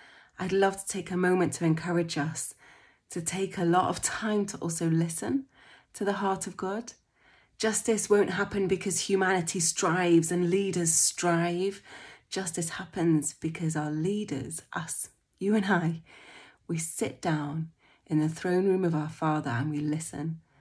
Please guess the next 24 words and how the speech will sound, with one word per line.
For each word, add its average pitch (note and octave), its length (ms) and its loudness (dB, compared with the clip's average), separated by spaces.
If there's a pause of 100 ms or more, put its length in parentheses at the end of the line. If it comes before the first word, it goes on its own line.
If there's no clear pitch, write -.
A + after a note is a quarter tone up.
(500)
And E3+ 140 4
then E3 80 4
we F3 120 4
allow E3+ 420 4
our E3 120 4
hearts F3 480 0
to - 100 -10
be D#3 120 0
changed D3 560 0
by C#3+ 160 0
his D#3+ 300 -4
heart, - 460 -8 (300)
to - 120 -4
look F3+ 300 0
more E3+ 320 6
like E3+ 440 2
his - 260 -6
heart. A3 480 -4 (1500)
My F#3+ 60 -2
second G3+ 360 0
top G#3+ 200 -4
tip - 220 -4
for G3+ 140 -4
us E3 200 -4